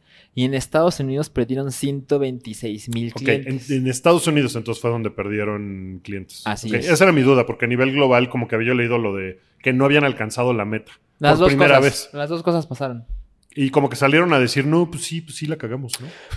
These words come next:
Speaker 1: Pero bueno, ya justo lo que leí en ese artículo del País es que aún no salen ni Apple, o sea, ni las plataformas ni de Apple, Disney, Warner Media y Comcast.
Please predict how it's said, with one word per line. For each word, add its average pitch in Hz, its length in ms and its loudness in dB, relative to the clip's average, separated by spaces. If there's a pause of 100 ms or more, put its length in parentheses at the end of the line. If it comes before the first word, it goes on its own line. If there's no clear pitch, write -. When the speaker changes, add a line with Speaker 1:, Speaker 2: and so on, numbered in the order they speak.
(120)
Speaker 1:
Pero 139 260 8
bueno, 156 240 4
ya 143 640 4
justo 165 240 2
lo 175 140 6
que 151 100 4
leí 135 220 4
en 143 80 0
ese 143 120 -2
artículo 143 240 0
del 120 140 4
País 131 380 -2
es 123 160 -4
que 135 320 -2 (200)
aún 131 360 4
no 135 100 2
salen 127 340 -2
ni 113 160 -2
Apple, 131 300 2
o 135 160 2
sea, 117 100 -8
ni 117 80 -10
las 113 180 -10
plataformas 123 460 -8
ni 120 60 -6
de 110 120 2
Apple, 135 360 2
Disney, 123 380 0
Warner 120 280 2
Media 120 380 -2
y 101 80 -6
Comcast. 135 480 -10